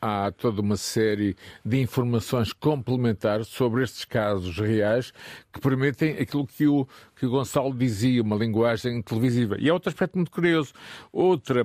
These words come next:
eh, do, oh, enfim, outro dos mandamentos, <laughs> dos mandamentos é o hyperlocal. A importância do local tornando-se global. Em, em contraste com o facto de Hollywood, como indústria, o Francisco está agora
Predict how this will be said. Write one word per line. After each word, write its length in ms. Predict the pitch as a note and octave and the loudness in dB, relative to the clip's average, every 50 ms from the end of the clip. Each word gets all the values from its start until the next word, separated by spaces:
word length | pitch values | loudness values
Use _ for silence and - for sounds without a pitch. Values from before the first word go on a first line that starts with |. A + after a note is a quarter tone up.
| G2 G2 F#2 - - - | 0 -4 -8 -8 -10 -8
eh, 100 | - E2+ | -8 -6
do, 180 | - G#2 A2+ - - | -6 -6 -8 -4 0
oh, 400 | - C#3 B2 - - - - - | 0 0 0 0 -4 -6 -6 -8
enfim, 200 | - - A#2 G#2+ | -4 -2 0 2
outro 240 | A#2+ C#3 - - - - | 2 2 0 -2 -6 -4
dos 180 | B2+ A#2+ G2+ | -2 0 2
mandamentos, 840 | A2+ C3 C#3 C#3+ C3 A#2 A#2 A2 A#2+ A#2 G#2+ G2 - - - - - - - - - - - | 2 2 2 2 2 0 0 2 0 0 0 -2 -6 -10 -12 -12 -6 -2 -2 -2 -2 0 2
<laughs> 280 | - E3+ - - - - | 2 2 2 2 -2 0
dos 260 | F#3+ D#3 C#3+ - - | 0 0 0 0 -2
mandamentos 680 | - D#3 F#3+ F3+ C#3 D3 C3 B2 C#3 C#3 C3 C3 - - - - - B2 - | -2 0 2 2 2 2 2 0 0 -2 -2 -4 -8 -14 -14 -14 -12 -6 -2
é 240 | - C3+ C3+ C3 - - _ | 0 2 2 2 -2 -2 _
o 140 | - C3+ C#3 | 2 4 4
hyperlocal. 880 | F3 F#3 C3+ - E3 C#3+ B2+ A#2+ A#2+ A#2 A2 F#2+ - - F#2+ F2+ E2+ - - - _ - _ _ - - | 4 2 2 0 0 0 2 2 0 0 0 -2 -2 -2 -2 -2 -2 -6 -12 -20 _ -20 _ _ -20 -8
A 60 | - A#2 | -4 -4
importância 840 | B2 G#2+ - A2+ G2+ - - B2+ C3+ B2 - - C#3 B2+ B2 A#2 - - - - - | -4 -2 -4 -6 -4 -2 -2 -2 -2 -2 -2 -2 -2 0 0 -2 -4 -10 -20 -18 -10
do 140 | - A2 A#2 | -4 0 0
local 580 | B2 B2+ A2+ G#2 - C3 B2 B2 B2+ C3 C#3 - - - _ _ | 0 0 0 0 0 2 4 4 4 2 0 -4 -10 -20 _ _
tornando-se 480 | - - B2+ A#2+ B2 B2+ C#3 C3 - - | -4 -2 0 2 2 2 2 0 -2 -4
global. 560 | - B2 B2 A#2 G#2+ G#2 A2+ G#2+ G2+ F#2 E2+ - - - _ | 0 2 2 2 2 2 2 0 0 -2 -4 -10 -18 -16 _
Em, 240 | - D3 D3 - F#3 | -6 -6 -4 -2 -2
em 40 | D#3+ | 0
contraste 600 | C3 F3+ F3+ D3+ - D#3 C#3 A#2+ A2 - - - - | 0 0 0 0 0 0 2 2 0 -2 -6 -14 -20
com 440 | _ - C#3 C3+ C3 C#3 D3 D#3 - | _ -2 0 2 2 2 0 0 -2
o 60 | - | -4
facto 400 | A2 - - B2+ A#2 A2 - - - _ | -6 -2 -2 -2 -2 -2 -4 -10 -16 _
de 140 | - A#2+ A#2+ | -2 0 0
Hollywood, 560 | A2 A2+ A#2 A2+ A2+ A2 A2+ A#2+ C#3 D3 - | 2 2 0 0 0 0 0 0 0 0 -2
como 220 | - - G2+ G#2 | -4 -2 0 2
indústria, 580 | G#2 G2+ F#2 G#2 B2 A#2+ - - D3 D3+ F3 G#3 - - - | 0 2 2 0 0 -2 -2 -4 -2 -2 -2 -4 -6 -8 -10
o 80 | F#2+ | -8
Francisco 420 | G2 - A#2 G#2+ - A#2+ B2 A#2 - | -4 -4 -4 -4 -2 -4 -6 -6 -10
está 220 | - - - A#2 | -6 -4 -2 -2
agora 420 | A2 G#2 G2 A2 A#2 B2+ C#3 D3 | 0 0 0 2 2 2 0 -2